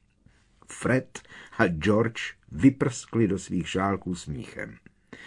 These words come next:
Percy, kterému úplně zčervenaly uši, měl plné ruce práce s konvicí.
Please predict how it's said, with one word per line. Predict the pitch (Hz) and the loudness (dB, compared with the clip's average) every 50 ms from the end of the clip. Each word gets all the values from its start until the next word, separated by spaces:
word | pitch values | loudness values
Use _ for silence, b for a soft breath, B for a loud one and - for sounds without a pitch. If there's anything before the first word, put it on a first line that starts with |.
| B B B B B B B - | B B B B B B B 4
Percy, | 101 104 107 117 113 - - - 117 123 127 120 120 | 6 8 8 8 6 6 6 8 10 10 10 8 6
kterému | - - - - 90 92 92 95 95 90 90 87 - - | 0 -10 -2 0 2 4 4 4 4 4 2 2 6 6
úplně | 160 156 160 156 - 110 98 95 92 90 82 | 8 8 8 6 6 6 8 8 6 4 2
zčervenaly | - - - - - - 98 95 95 101 95 92 90 85 73 - - | 0 -4 -8 -2 2 4 4 4 4 4 2 2 2 0 -2 -2 -2
uši, | - 113 - - - 107 | -4 -2 -2 0 0 2
měl | 95 92 87 82 80 80 | 2 2 2 0 0 -2
plné | - - 113 120 127 131 127 127 123 | 4 6 8 8 8 8 6 4 4
ruce | 113 113 110 - - 104 98 | 2 0 -4 -4 -2 -2 -2
práce | - - 80 82 85 85 85 - 85 | -2 -4 -6 -4 -4 -6 -6 -6 -8
s | - - | -8 -8
konvicí. | - - 113 113 - - - - - - 120 113 - | -8 -8 -8 -8 -10 -10 -12 -12 -12 -12 -14 -14 -14